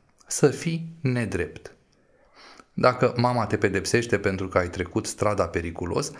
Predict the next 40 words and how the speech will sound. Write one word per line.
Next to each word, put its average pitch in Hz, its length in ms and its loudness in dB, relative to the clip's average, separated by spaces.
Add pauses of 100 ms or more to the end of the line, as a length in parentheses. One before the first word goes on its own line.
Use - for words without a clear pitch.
(160)
atunci 220 340 0
nu 165 180 2
e 90 180 0
rea. 78 420 -2 (440)
Însă 92 340 0
mama 87 300 -2
vitregă 92 440 0
a 87 40 0
cenușăresei 90 880 -2
era 104 300 0
rea, 82 280 -4 (260)
pentru 92 280 4
că 90 100 0
o 85 100 2
punea 90 320 0
să 98 160 -2
curețe 90 440 -4
sobele 117 600 -2
în 110 160 0
timp 110 200 -2
ce 117 100 0
fetele 92 460 0
ei 95 220 -2
se 117 140 -2
distrau. 107 680 -6 (1160)
De 120 180 2
ce? - 280 0 (160)
Pentru 147 260 4
că 127 220 2
mama 113 320 2
ta 90 240 4
n-a 117 140 4
fost 131 240 4
nedreaptă, 87 600 0
pe 156 200 0
când 139 220 0
mama 117 260 0
cenușăresei 104 880 -2
era 156 360 2
nedreaptă. - 640 -4